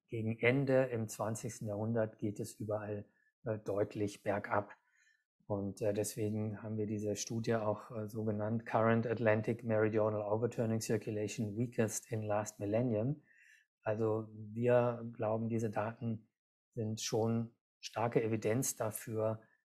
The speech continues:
dass diese Atlantikzirkulation heute eben so schwach ist wie nie zuvor in den letzten tausend Jahren.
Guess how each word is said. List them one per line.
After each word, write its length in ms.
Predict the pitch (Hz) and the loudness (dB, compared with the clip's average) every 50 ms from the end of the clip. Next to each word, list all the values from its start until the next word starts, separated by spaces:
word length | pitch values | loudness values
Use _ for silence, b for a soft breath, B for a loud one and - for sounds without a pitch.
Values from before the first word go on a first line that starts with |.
| _ _ | _ _
dass 320 | _ 117 104 - - - - _ _ _ - - | _ -2 -2 -2 -4 -10 -12 _ _ _ -14 -10
diese 460 | 113 110 113 113 110 107 107 107 110 | -6 -4 0 2 4 4 4 4 2
Atlantikzirkulation 1200 | 113 107 107 - 107 107 117 123 117 - - - 113 101 - 110 104 104 - - 113 110 104 101 | 0 -2 -2 0 0 0 0 0 -2 -2 -2 -2 -2 0 0 -2 -2 -2 -2 -2 -2 -2 0 2
heute 240 | 107 104 104 - 113 | 0 0 2 0 -2
eben 240 | 110 104 104 104 | -2 -4 -4 -6
so 140 | 101 - 104 | -8 -8 -8
schwach 340 | 101 - - 110 107 - - | -8 -4 0 0 0 0 0
ist 240 | 123 107 - - 117 | -4 -4 -6 -8 -8
wie 60 | 107 | -8
nie 180 | 104 107 113 110 | -4 -4 -4 -4
zuvor 420 | - - 107 - - 117 104 104 | -6 -8 -8 -4 0 2 2 2
in 100 | 107 104 | 2 0
den 100 | 104 101 | -2 -2
letzten 340 | 101 95 - - - 104 95 | -2 -2 -4 -4 -6 -6 -6
tausend 380 | - 117 104 98 104 101 98 | -4 -4 -2 -2 -2 -4 -4
Jahren. 280 | - 107 95 95 90 87 | -4 -4 -6 -6 -10 -16